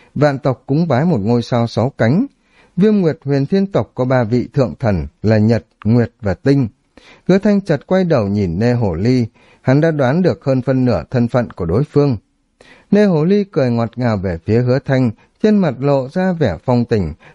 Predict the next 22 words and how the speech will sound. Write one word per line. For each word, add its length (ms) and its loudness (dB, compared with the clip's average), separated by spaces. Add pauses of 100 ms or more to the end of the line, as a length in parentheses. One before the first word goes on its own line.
thân 160 4
thể 180 0
mềm 320 -2
mại 240 -2
đong 260 0
đưa, 220 2 (320)
liên 180 2
tục 260 -4
chậm 260 -2
bước 220 -2
về 240 -2
phía 180 0
khe 240 -2
hở, 280 -2 (400)
cho 100 2
đến 220 2
khi 220 0
bước 260 0
ra 120 -2
khỏi 240 -4
hư 200 -2
vô 300 0